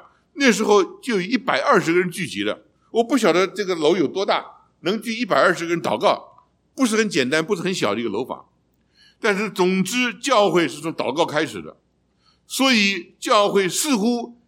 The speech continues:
应当继续持续祷告的工作。但是今天很多的教会，祷告聚会都很麻烦，不大有人来参加。那么不大有人来参加怎么办呢？既然不受欢迎，就改变别的办法。所以有些时候我们也提倡个人祷告，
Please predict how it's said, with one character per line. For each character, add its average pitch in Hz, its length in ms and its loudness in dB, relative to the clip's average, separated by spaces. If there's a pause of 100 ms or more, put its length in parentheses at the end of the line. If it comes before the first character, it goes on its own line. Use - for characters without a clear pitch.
(140)
应 202 220 -4
当 170 180 0
继 190 160 -4
续 139 140 -6
持 - 180 -8
续 131 160 -8
祷 85 180 -4
告 107 140 -4
的 98 80 -6
工 95 160 -10
作。 92 260 -10 (640)
但 151 180 0
是 135 100 -6
今 147 160 -2
天 151 240 -2
很 135 220 -2
多 170 120 4
的 175 80 4
教 151 220 2
会， 120 220 0 (440)
祷 127 200 2
告 160 120 2
聚 156 140 0
会 139 140 0
都 151 100 -4
很 120 180 -6
麻 107 220 -2
烦， 113 280 -4 (260)
不 233 80 -8
大 202 200 -2
有 131 120 -2
人 120 120 -4
来 143 80 -4
参 147 200 -10
加。 151 220 -8 (760)
那 214 100 -2
么 196 80 -2
不 277 140 -6
大 247 160 4
有 208 80 6
人 196 140 8
来 214 40 0
参 208 220 0
加 202 160 2
怎 156 160 -2
么 185 80 2
办 233 240 0
呢？ 202 220 0 (160)
既 220 140 -6
然 196 180 2
不 240 120 0
受 208 160 4
欢 196 200 2
迎， 170 180 -2 (220)
就 147 120 -4
改 107 280 0
变 135 240 0
别 117 100 -2
的 117 60 -6
办 123 200 -2
法。 73 240 -14 (440)
所 247 120 -2
以 226 100 0
有 175 120 4
些 233 160 -2
时 208 80 -4
候 202 80 2
我 165 60 0
们 180 120 -2
也 170 80 2
提 160 200 -8
倡 165 240 0 (240)
个 190 140 4
人 147 160 0
祷 - 180 -10
告， 90 260 -12